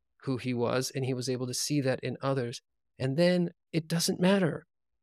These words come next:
what people come at us with. If they're coming at us with love, then that love is flowing. If they come at us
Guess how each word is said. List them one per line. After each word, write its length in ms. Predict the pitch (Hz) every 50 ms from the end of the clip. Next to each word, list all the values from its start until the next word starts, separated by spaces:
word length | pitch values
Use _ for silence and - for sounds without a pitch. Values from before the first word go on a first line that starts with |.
| _ _ _
what 240 | - 147 156 147 -
people 260 | - 147 143 - 135
come 260 | 127 - - 139 131
at 120 | 131 123 135
us 200 | 131 123 - -
with. 260 | 135 - - - - - _ _ _ _ _ _ _ _ _ -
If 300 | 175 160 147 - - -
they're 520 | 127 147 139 135 135 131 131 127 117 - _ _ -
coming 300 | - 147 139 143 143 139
at 180 | 139 139 139
us 160 | 147 143 -
with 140 | 147 143 -
love, 420 | 139 143 165 185 202 202 185 - - _
then 240 | 127 135 156 160 151
that 180 | 151 151 143 139
love 220 | 135 139 135 131
is 120 | 135 127 -
flowing. 440 | - - 131 123 113 113 107 - - _ _ _ _ _ _ -
If 140 | - 139 123
they 100 | 139 135
come 240 | - - 151 143 143
at 140 | 139 139 139
us 240 | 131 127 - -